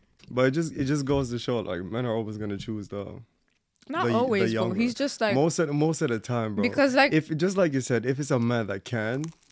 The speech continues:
Speaker 1: right? If it's
Speaker 2: Mm.
Speaker 1: a man that has, like, status, money, and everything, for most times than not, they're gonna go for the younger things. It
Speaker 2: Well,
Speaker 1: might,
Speaker 2: the
Speaker 1: it might
Speaker 2: woman
Speaker 1: not
Speaker 2: would
Speaker 1: be, like,
Speaker 2: go for
Speaker 1: older
Speaker 2: a richer
Speaker 1: man.
Speaker 2: man.
Speaker 1: Older man.
Speaker 2: No, but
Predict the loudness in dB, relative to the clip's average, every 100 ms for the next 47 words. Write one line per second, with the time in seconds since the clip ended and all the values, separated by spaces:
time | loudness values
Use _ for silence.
0 | _ -4 0 0 -2 -4 -2 -2 -2 -2
1 | -4 -6 -8 -6 -4 -4 -6 -8 -8 -6
2 | -6 -8 -6 -6 -6 -6 -8 -6 -8 -8
3 | -18 -20 _ _ _ _ -18 -14 -4 0
4 | 0 0 -2 -2 -4 -4 -4 -4 -4 -4
5 | -4 -4 -6 -8 -8 -10 -8 -10 -10 -12
6 | -12 -16 _ _ _ _ _ -20 _ _
7 | _ -20 -18 -4 0 4 4 6 6 8
8 | 8 8 8 8 6 6 2 0 2 4
9 | 2 0 -4 -10 -20 _ _ _ _ _
10 | _ _ -14 -2 2 4 2 2 0 0
11 | -2 -4 -10 _ _ 0 2 2 0 0
12 | -4 -12 _ _ -6 -4 -4 -2 -2 -2